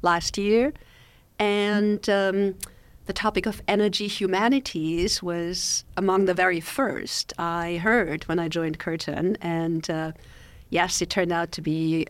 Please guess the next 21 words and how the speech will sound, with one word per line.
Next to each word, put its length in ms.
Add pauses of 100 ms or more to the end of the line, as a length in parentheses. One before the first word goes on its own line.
a 60
really 220
exciting 560
space, 560
and 120
I'm 120
very 180
happy 340
to 280
work 400
in 140
that 180
space. 500
And 120
I 100 (220)
obviously 500 (240)
know 320
it's 180
important, 680
and, 280 (800)
um, 760